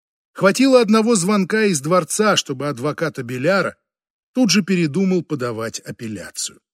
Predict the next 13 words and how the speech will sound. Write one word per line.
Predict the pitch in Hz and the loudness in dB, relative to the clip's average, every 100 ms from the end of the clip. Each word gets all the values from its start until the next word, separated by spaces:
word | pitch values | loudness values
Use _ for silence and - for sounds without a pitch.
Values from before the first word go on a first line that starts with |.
| _ _ _ _ _ _ _ _ _ | _ _ _ _ _ _ _ _ _
"Лучше | 131 185 - | -2 0 0
не | 160 151 | 0 0
высовываться", | 151 - 170 170 131 110 104 - | -2 -2 -2 0 -2 -6 -8 -10
посоветовал | 107 - - 117 120 110 117 113 | -10 -8 -8 -8 -10 -10 -12 -10
он | 104 | -8
Сокорро. | - 104 _ 135 113 101 - _ _ _ _ _ _ _ _ _ _ - | -10 -10 _ -8 -8 -12 -20 _ _ _ _ _ _ _ _ _ _ -6
"Так | 165 - | -4 -2
он | 151 123 | -4 -2
дольше | 147 147 - 117 | -2 -2 -4 -8
проживёт". | - 123 113 135 117 95 - _ _ _ _ _ _ _ _ _ _ _ _ _ | -14 -12 -10 -10 -12 -14 -18 _ _ _ _ _ _ _ _ _ _ _ _ _
Высовывайся, | - 147 269 330 311 269 - 175 | -4 -2 0 2 4 4 2 0
не | 156 | 0
высовывайся, | 127 - 247 254 208 196 - 127 | -2 0 0 2 0 -2 -4 -6